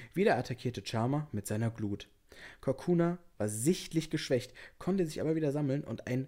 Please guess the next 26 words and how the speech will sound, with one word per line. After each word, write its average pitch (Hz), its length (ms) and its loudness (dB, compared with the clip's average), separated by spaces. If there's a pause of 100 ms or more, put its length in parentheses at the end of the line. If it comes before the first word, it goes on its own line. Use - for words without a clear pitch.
(140)
Schutzzug - 840 -8
einsetzen. 90 640 -8 (580)
Charmer 165 540 0
antwortete 113 480 -2
mit 110 100 -2
einem 143 180 -4
Kratzer. 92 460 -6 (560)
Die 117 80 -6
Schlacht - 400 -2 (180)
tobte 120 440 2
weiter. 101 420 -4 (400)
Am 120 140 -2
Ende 208 220 4
wurde 113 220 4
Charmer 127 480 0 (200)
zum 98 420 -6
Level 117 480 2
zehn 104 320 -2
befördert. 95 640 -10 (480)
Käfersammler 110 720 0 (300)
wollte 131 320 6
nicht 165 240 0
aufgeben 90 540 -4 (200)
und 110 160 -4
schickte - 300 -2
ein 120 220 -4